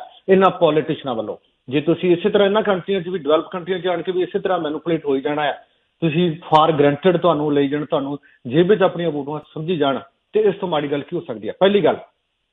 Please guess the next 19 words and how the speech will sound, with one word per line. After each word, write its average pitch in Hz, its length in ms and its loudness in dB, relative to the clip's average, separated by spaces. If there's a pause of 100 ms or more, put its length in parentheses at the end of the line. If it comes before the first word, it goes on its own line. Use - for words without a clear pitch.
(840)
ਬਾਰਾਂ 180 340 6
ਸਾਲਾਂ 202 300 6
ਬਾਅਦ 190 380 6
ਭਾਰਤ 143 500 4
ਤੇ 170 220 4
ਕੈਨੇਡਾ 151 380 4
ਦਾ 143 500 -2
에ਅਰ 160 240 -6
ਜਿਹੜਾ 139 260 -8
ਟ੍ਰੈਫਿਕ 127 420 -10 (120)
ਸੀਗਾ 131 280 -6
ਉਹ 147 420 -6
ਰੀਨੈਗੋਸ਼ੀਏਟ 143 720 -4 (100)
ਹੋਇਆ 107 180 -4
ਸੀਗਾ। 95 360 -12 (360)
ਉਸ 190 120 8
ਟਾਈਮ 175 400 -2
ਮਿਸਟਰ 165 280 -4
ਮੁਹੰਮਦ 143 420 -4